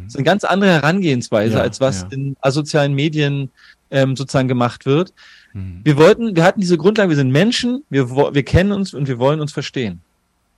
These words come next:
Speaker 1: Und das ist aber eigentlich auch die Grundvoraussetzung für Dialog. Also, <laughs> äh, anders wird schwierig.
Speaker 2: Mhm.
Speaker 1: Und deshalb durfte dann, es durfte geweint werden, es war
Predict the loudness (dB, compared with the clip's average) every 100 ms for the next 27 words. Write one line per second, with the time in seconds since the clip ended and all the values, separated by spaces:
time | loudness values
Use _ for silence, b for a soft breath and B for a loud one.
0 | _ _ _ b b _ -2 2 2 2
1 | 0 0 2 0 0 -2 -2 -2 -2 -2
2 | -2 2 0 0 -6 -6 -6 -4 -4 -4
3 | -10 -20 _ -6 0 0 0 -6 -2 0
4 | 0 -2 -6 -8 -6 -4 -2 -4 -6 -6
5 | -4 -2 -4 -6 B B -12 -12 -6 0
6 | 2 2 2 2 4 2 2 0 0 -6
7 | -6 -4 -2 -2 2 4 4 2 2 4
8 | 2 -6 -10 0 0 0